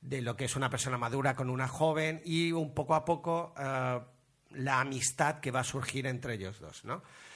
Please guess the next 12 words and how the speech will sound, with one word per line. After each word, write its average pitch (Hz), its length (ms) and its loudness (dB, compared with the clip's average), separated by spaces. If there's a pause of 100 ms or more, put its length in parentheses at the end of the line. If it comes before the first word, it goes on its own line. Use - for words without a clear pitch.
(100)
Entonces, 180 320 2
la 185 160 6
peli 185 180 4
está 147 300 2
muy 160 380 4
bien, 180 520 2
ah, 117 500 0
es - 300 -4 (140)
bastante 123 760 0
simpática, 156 840 2
está 135 220 0
entretenida, 151 680 0